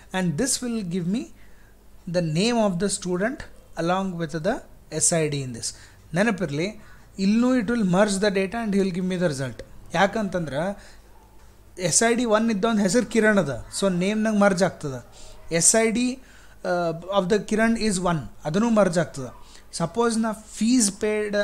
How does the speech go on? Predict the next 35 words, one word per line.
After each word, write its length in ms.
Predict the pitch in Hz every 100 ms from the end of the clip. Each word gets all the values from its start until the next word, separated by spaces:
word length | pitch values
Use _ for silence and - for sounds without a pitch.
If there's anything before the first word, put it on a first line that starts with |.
| 175
ಐ 160 | 175
ಡಿ 160 | 175 175 139 - 180
ಅಥವಾ 240 | - 208 226 - - 139
ಡೇಟ್ 180 | 190 214
ಹಾಕಿದೆ 280 | 202 175 180
ಅಂತಂದ್ರೆ 320 | 185 180 226 269
ಮತ್ತೆ 160 | 226 -
ಸ್ಪ್ಲಿಟ್ 260 | - 196 170
ಆಗ್ತದೆ. 240 | 147 151 165
Because 240 | 214 202 - - - - 127 147
ಒಂದು 200 | 233 269 -
ಕಾಲಮ್ನಾಗ 480 | 220 214 214 214 220 214 139
ಡಿಫ್ರೆಂಟ್ 340 | 180 214 202
ವ್ಯಾಲ್ಯೂ 260 | 185 180 202
ಇತ್ತಂದ್ರೆ 360 | 202 - 196 220
ಸಾಕು 320 | 196 170 160
ಅವನಿಗೆ. 280 | 139 117 - - - - -
ಸೇಮ್ 320 | - 175 208 202
ಸ್ಟೂಡೆಂಟ್, 440 | 196 185 202 196
ಸೇಮ್ 280 | - 185 196 185
ಎಸ್ 120 | -
ಐ 160 | 190 185
ಡಿ, 140 | 208 208
ಸೇಮ್, 400 | - 165 196 196 190
ಆ, 680 | 185 - - - - 165 156 156 170
ನೇಮ್, 260 | 196 208 208 185 -
ಫೀಸ್‌ನೂ 360 | 175 208 180 226
ಸೇಮ್ 300 | 214 202 202
ಪೇ 120 | 196
ಮಾಡ್ಯಾರ 340 | 190 185 180 180
ಅಂತ 140 | 190
ಇಟ್ಕೋರಿ. 340 | 185 147 135 113 - - - - - 156
But 100 | 180 175 -
fees 260 | 208 226 196 -
paid 220 | 196 202